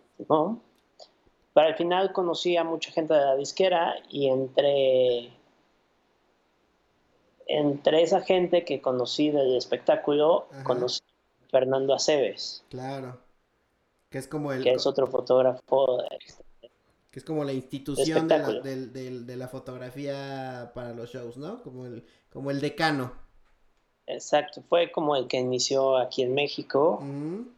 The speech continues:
Speaker 1: Este, y me acuerdo que estábamos en el Auditorio Nacional y me acuerdo, empezamos a hablar y, y tal, y me dijo, "Tú haces foto, yo hago,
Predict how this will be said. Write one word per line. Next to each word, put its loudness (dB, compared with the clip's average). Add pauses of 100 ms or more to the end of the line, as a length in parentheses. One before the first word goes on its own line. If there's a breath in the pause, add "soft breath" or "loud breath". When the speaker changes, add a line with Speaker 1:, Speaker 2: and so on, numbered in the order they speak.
(640)
Speaker 1:
Este, 0 (720)
y -2
me 2
acuerdo 2
que 2
estábamos 0
en 2
el 4
Auditorio 2
Nacional 0 (140)
y -10
me -4
acuerdo, 2 (460)
empezamos 2
a 4
hablar 4
y, -6
y -12 (100)
tal, 2 (1200 soft breath)
y -10
me 4
dijo, 4
"Tú 4
haces 2
foto, 4
yo 2
hago, 2